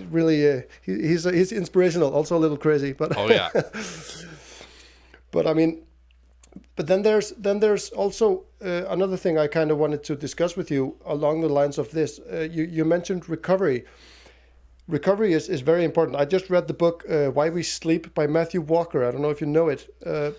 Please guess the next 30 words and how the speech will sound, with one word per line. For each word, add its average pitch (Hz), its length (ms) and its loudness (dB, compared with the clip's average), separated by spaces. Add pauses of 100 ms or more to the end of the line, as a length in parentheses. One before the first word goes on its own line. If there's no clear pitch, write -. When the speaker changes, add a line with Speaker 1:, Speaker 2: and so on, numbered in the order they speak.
(240)
Speaker 1:
I 165 80 -4
can 143 160 -4
highly, 170 440 2
highly 190 260 2
recommend 151 440 0
it. - 280 -6 (600)
Um, 143 440 0 (360)
Speaker 2:
I've 127 140 0
Speaker 1:
and, 180 100 0
Speaker 2:
listened 165 300 0
Speaker 1:
and - 40 0
he 151 40 -4
Speaker 2:
to 196 160 4
some - 140 -2
Speaker 1:
talks 135 260 0
a 127 40 -8
Speaker 2:
podcast 104 340 -2
of, 98 120 -10
with - 220 -18
Matthew 101 400 -6
Walker. 95 340 -2
I, 92 120 0
he's 135 260 -6
been 127 180 -4
on 110 420 -4
the 101 160 -4
Joe 113 260 -6
Rogan 107 340 -6
Experience, 107 560 -4
if, - 240 -18